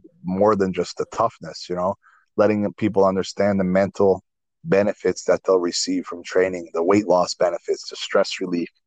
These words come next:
and just being, you know, transparent as far as that aspect goes, because people need it, man.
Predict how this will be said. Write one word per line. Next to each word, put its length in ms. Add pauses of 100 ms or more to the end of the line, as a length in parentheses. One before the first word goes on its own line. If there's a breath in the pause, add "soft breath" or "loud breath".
(360)
and 160
just 180 (120)
being, 360 (600)
you 100
know, 200
transparent 840 (120)
as 200
far 360
as 200
that 200
aspect 440 (140)
goes, 360
because 500 (120)
people 340
need 220
it, 160
man. 100